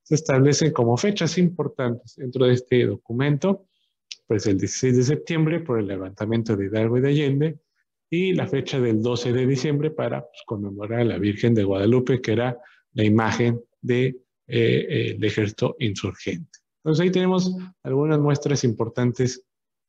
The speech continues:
del Congreso de Chilpancingo.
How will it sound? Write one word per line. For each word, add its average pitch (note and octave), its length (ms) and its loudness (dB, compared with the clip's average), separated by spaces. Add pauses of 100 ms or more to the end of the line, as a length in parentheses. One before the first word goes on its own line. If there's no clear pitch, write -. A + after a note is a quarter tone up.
(580)
del A2+ 560 -2
Congreso A2+ 400 0
de A#2 60 2
Chilpancingo. - 880 -4